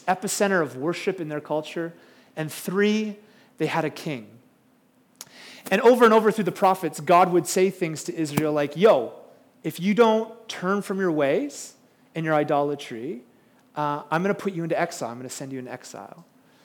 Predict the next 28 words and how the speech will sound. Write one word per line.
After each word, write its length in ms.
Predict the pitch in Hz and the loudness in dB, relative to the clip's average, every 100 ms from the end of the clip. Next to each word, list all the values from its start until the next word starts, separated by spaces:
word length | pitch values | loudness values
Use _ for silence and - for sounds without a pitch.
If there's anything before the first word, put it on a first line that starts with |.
| _ _ | _ _
And 100 | 143 | -14
if 100 | 131 | -8
you 60 | 156 | -2
know 140 | 175 | 2
anything, 460 | 185 175 185 202 202 | 2 0 0 -2 -4
in 180 | 151 135 | -10 -12
the 80 | |
sixth 240 | 127 - - | -8 -6 -4
century 280 | 180 175 151 | -4 -2 -4
B 120 | 160 | -4
C, 240 | - 202 | -4 0
a 40 | 175 | 2
guy 120 | 160 | 2
named 220 | 156 147 | 0 -2
Nebuchadnezzar 580 | 160 170 170 160 165 175 | -2 -2 -4 -4 -2 -4
comes 360 | 170 160 139 | -4 -8 -6
in, 320 | 151 196 277 - - - - - _ - | -4 -4 -6 -14 -20 -20 -20 -20 _ -10
and 140 | 156 | -6
with 100 | 147 | -6
his 140 | 147 - | -6 -4
armies 520 | 175 202 214 226 226 - | 2 4 2 0 -4 -8
and 160 | 156 | -8
his 120 | 131 - | -8 -2
empire, 520 | 165 180 - 190 220 | -2 -2 4 4 4
the 140 | 165 143 | 0 -2
empire 380 | 160 165 165 | -4 2 2
of 100 | 147 | 2
Babylon, 560 | 139 151 170 196 214 226 | 2 0 0 0 -2 -4